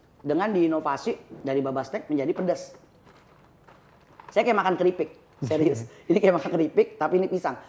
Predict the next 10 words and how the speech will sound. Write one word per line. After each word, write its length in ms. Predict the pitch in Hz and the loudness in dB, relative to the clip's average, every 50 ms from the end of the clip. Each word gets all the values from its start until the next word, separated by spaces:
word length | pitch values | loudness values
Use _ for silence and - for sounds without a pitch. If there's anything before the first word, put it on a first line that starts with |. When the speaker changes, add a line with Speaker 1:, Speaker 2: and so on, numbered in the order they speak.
| - - _ _ | -20 -20 _ _
Speaker 1:
Dan 220 | - 160 165 165 | 2 4 4 4
ini 180 | 147 185 214 233 | 4 0 -2 0
crunchy 400 | - 202 180 170 170 160 170 165 | 0 0 2 2 2 2 2 2
banget, 480 | 151 151 143 135 135 139 180 - - - | 2 4 2 2 0 0 -2 -2 -2 -2
teman-teman 360 | 151 143 147 135 151 180 175 | -2 -2 0 0 0 0 0
ya. 100 | 151 156 | -2 -2
Bisa 220 | 160 147 135 143 - | -4 -6 -8 -8 -8
nih 160 | - 151 156 | -6 -6 -4
denger 200 | 143 139 143 139 | -4 -4 -4 -6
ya. 100 | 143 | -8